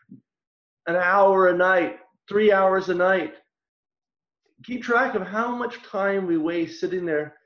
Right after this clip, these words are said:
staring at that box, and how much time you could, just within a month, just in a month, put into reading the Old Testament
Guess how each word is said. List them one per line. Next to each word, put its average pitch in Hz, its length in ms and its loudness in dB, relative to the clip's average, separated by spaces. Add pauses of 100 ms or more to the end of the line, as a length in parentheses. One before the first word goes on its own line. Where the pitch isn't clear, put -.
(120)
staring 170 340 -2
at 147 60 -4
that 139 200 -4
box, 156 460 0 (840)
and 147 140 -6
how 180 220 -4
much 202 280 -4
time 185 280 -4
you 160 140 -6
could, - 440 0 (200)
just 285 240 -8
within 202 220 -4
a - 20 -4
month, 185 440 -8 (640)
just 254 200 -8
in 226 100 -2
a 196 80 0
month, 202 540 -2 (360)
put 214 140 -2
into 196 300 -2
reading 143 640 -6 (1040)
the 131 140 -4
Old 127 240 -6
Testament 113 480 -16